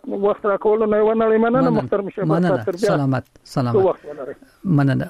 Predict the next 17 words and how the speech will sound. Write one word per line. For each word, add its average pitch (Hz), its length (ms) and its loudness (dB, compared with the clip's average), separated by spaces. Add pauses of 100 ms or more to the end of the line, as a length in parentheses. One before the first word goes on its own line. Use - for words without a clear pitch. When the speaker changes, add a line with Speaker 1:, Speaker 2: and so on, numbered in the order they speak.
Speaker 2:
بل 180 200 0
اوریدونکو 214 460 0
ته 214 100 -2
مخه 214 240 0
کوو. 226 260 -2 (540)
آزادي 165 300 2
په - 180 -4
څپو - 140 -2
کې - 200 -6
پروګرام 156 360 2
دی، 208 120 2
مهرباني 170 400 2
وکړئ، 160 180 -4
تاسو 151 300 -2
را 127 60 2
سره 131 200 -2
یاست. - 280 -4